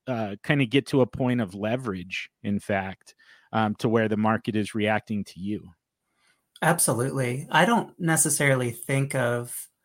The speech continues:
Speaker 2: a rebuild as buying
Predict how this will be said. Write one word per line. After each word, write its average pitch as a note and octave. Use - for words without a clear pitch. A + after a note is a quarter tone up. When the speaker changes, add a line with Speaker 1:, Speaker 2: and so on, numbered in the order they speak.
Speaker 2:
a D3
rebuild C3
as C3
buying B2